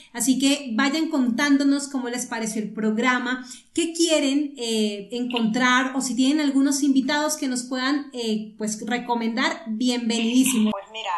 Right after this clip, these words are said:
Speaker 2: este, yo me despido con el agradecimiento siento nuevamente de haber expulsado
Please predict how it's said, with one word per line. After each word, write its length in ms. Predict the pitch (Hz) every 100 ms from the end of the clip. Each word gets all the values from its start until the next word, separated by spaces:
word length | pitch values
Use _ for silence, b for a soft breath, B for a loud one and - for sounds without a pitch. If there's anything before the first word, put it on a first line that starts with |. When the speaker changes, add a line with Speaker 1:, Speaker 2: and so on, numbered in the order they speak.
| 165 - 196
Speaker 2:
este, 440 | - 202 196 190
yo 100 | 220 226
me 100 | 285
despido 760 | 285 262 247 247 262 262 247 -
con 180 | 208
el 320 | 196 190 185 175
agradecimiento 760 | 190 180 185 180 185 180 - _ _ _ _ _
siento 760 | 190 220 247 _ 294 320 339 - _ _ _ _ _
nuevamente 840 | 180 190 190 190 233 285 269 320 311 302 - _ 214
de 500 | 175 190 190 185 180 -
haber 320 | 190 190 208
expulsado 1040 | 233 - 220 - 208 196 190 202 208 208